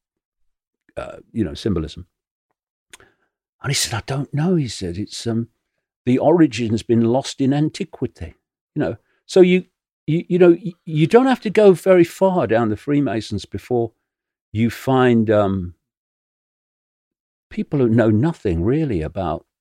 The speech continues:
the real stuff. It's all, um, compartmentalized, and they, they actually become the, the, almost like the shield for the inner core. Anyway, going back to this,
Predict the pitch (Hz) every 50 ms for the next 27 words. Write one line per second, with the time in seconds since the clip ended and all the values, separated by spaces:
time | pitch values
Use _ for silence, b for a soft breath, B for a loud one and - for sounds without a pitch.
0 | _ _ _ _ _ _ _ _ _ _ - 98 98 95 98 98 98 113 139 151
1 | 139 113 95 82 - - - - - - - 160 135 82 127 - - 117 110 -
2 | - 175 185 196 185 165 147 131 - _ _ _ _ _ _ _ _ _ _ _
3 | _ _ - 95 95 90 87 80 76 78 78 - _ _ _ _ _ _ - -
4 | 156 147 139 - - 131 117 - - 120 120 123 - 123 113 92 87 80 90 -
5 | - 120 127 165 196 202 - 180 214 233 214 - - - - 131 123 107 117 -
6 | - - 127 120 113 107 104 98 95 92 - - - 98 - - - 139 135 139
7 | 127 120 - - 123 110 98 - - 101 - - - - 170 185 202 196 160 107
8 | 82 80 80 - - 87 90 95 92 95 - - 104 98 95 92 - - - 147
9 | 123 95 B B B B B B 202 233 254 254 202 113 78 62 64 - _ _
10 | _ _ _ _ _ _ _ - 160 190 233 254 214 - 151 131 123 - - -
11 | 110 98 98 95 - -